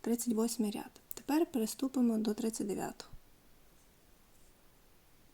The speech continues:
Це стовпчик без накиду. І чотири повітряних петлі. Один, два, три,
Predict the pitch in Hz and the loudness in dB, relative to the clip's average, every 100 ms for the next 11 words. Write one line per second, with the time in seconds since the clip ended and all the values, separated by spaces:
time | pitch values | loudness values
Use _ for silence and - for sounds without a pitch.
0 | - - - - - - - - - - | -20 -20 -20 -20 -20 -20 -20 -20 -20 -20
1 | - - - - 269 285 269 - 240 233 | -20 -20 -18 -6 -2 0 -2 -4 -6 -4
2 | - 240 - 208 - 202 202 - 247 330 | -8 -8 -6 -8 -4 -4 -4 -4 -2 -2
3 | - - - - - - - - - - | -6 -20 -20 -20 -20 -20 -20 -20 -20 -20
4 | - - - - - - - - - - | -20 -20 -20 -20 -20 -20 -20 -20 -20 -20
5 | - - 254 - 214 247 311 302 208 220 | -8 4 4 4 0 2 2 2 2 2
6 | 226 214 - - - - - - - - | 2 0 -2 -8 -10 -16 -18 -20 -20 -20
7 | - - 277 247 220 190 196 226 294 - | -14 -2 2 2 2 -2 2 2 2 -2
8 | - - - - - - - - - - | -20 -20 -20 -20 -20 -20 -20 -20 -20 -18
9 | 247 226 202 214 302 - - - - - | -6 -4 -2 -2 -4 -6 -20 -20 -20 -20
10 | - - - - - - - - - - | -20 -20 -20 -20 -20 -20 -20 -20 -20 -20
11 | - - 214 208 285 | -12 -8 -4 -2 -4